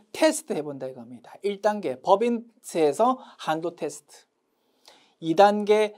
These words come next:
소득세에서 다시 한번 한도 테스트. 그래서 한도 테스트 통과한 것만 퇴직소득으로 보고 한도 테스트에서 걸린 부분은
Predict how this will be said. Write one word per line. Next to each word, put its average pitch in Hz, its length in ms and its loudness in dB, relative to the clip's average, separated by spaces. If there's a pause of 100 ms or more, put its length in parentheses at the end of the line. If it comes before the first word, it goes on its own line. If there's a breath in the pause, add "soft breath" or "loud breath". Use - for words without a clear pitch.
소득세에서 233 760 4
다시 220 240 2
한번 175 260 -4
한도 139 360 -16
테스트. - 420 -20 (140)
그래서 135 360 -6 (320 loud breath)
한도 254 920 2 (300 loud breath)
테스트 269 420 2
통과한 320 600 0
것만 370 420 0 (360)
퇴직소득으로 147 760 -6
보고 160 680 -4 (300 loud breath)
한도 220 600 0
테스트에서 226 720 -2
걸린 214 540 0
부분은 123 400 -10